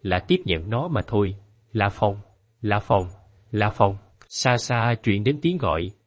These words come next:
La Phong ngẩng đầu nhìn lại, chỉ thấy xa xa một đạo nhân ảnh đang hướng về phía cổng bệnh viện chạy tới, đúng là huynh đệ tốt của hắn, Ngụy Văn. Dáng Ngụy Văn, dáng vội vã chạy tới, y phục đều ướt đẫm mồ hôi. La Phong có chút cảm động,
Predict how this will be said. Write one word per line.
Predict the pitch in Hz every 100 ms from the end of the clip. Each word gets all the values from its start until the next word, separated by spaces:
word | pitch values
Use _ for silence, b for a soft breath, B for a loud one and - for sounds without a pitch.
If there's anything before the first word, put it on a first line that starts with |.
| _ -
La | 143 147
Phong | - 143 120
ngẩng | 85 101
đầu | 113 85
nhìn | 92 87
lại, | 80 71 69 78 _ _ _
chỉ | - 120
thấy | 139 156
xa | 190 143
xa | 131 139 127 123
một | 95 -
đạo | 87 95
nhân | 135 139
ảnh | 117 90 175
đang | 135 120
hướng | 139 151 196
về | 180 -
phía | 151
cổng | - 131
bệnh | 110 98
viện | 98 82 80
chạy | 82
tới, | 87 117 151 196 b b -
đúng | 135 190
là | 110 98
huynh | 123 120
đệ | 92 92 -
tốt | 170 -
của | 101
hắn, | 101 120 170 196 _ -
Ngụy | 107 87 -
Văn. | 113 117 -
Dáng | 135 175
Ngụy | 95 113
Văn, | - 123 123 110 -
dáng | 104 120 151
vội | - 80 92
vã | 92 117 -
chạy | 78 -
tới, | 110 120 185 - _ _
y | 190
phục | 185 107 -
đều | 110 98 101
ướt | 180 180
đẫm | 87 123
mồ | 87 78
hôi. | 113 110 110 _ _ _
La | 123 117
Phong | - 113 107
có | 131
chút | 127 196 -
cảm | 107 127
động, | 92 80